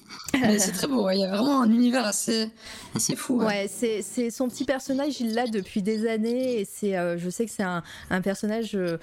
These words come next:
Speaker 2: voilà, qui, où il a mis beaucoup de lui dedans, et, euh, et c'est, euh,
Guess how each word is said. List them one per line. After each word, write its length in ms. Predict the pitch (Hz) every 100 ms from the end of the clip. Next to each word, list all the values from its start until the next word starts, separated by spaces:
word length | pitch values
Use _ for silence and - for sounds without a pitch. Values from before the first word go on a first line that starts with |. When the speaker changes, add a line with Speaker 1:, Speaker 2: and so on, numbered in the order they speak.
| - - -
Speaker 2:
voilà, 260 | 160 170 208
qui, 440 | - - 180 170
où 140 | 170 180
il 100 | 175
a 60 |
mis 140 | 175 180
beaucoup 320 | 240 - 233
de 80 | 233
lui 260 | 208 240
dedans, 420 | 226 196 202 226 - 202
et, 240 | 185 175
euh, 800 | 170 165 160 - 69 69 58 - 60
et 120 | 180
c'est, 400 | - - 180 170
euh, 220 | 151 156